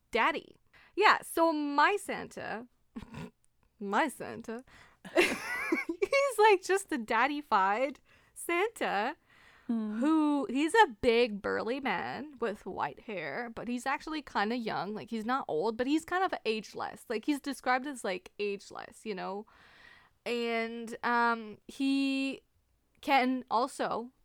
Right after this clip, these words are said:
Speaker 1: read minds, so, like, he knows her desires, and that's actually causing issues with, between them, 'cause sometimes he, like, acts on her desires a little too quickly, and she's like, "Well, actually, I kind of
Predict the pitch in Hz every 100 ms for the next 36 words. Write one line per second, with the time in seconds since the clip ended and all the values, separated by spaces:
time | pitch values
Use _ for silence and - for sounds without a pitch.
0 | - 226 226 214 180 202 285 311 - -
1 | 220 190 196 - - 220 190 196 214 233
2 | - - - _ _ - 233 196 226 202
3 | 196 208 220 269 302 - - 208 196 -
4 | - - _ - - - 190 - 202 196
5 | 196 - 208 247 269 254 247 226 233 285
6 | 277 277 294 247 175 208 202 220 202 214
7 | 208 208 - - 156 - - 220 226 233
8 | 220 220 208 220 226 190 202 - 214 -
9 | 254 285 277 240 202 196 196 208 - 196
10 | - 233 226 - 202 -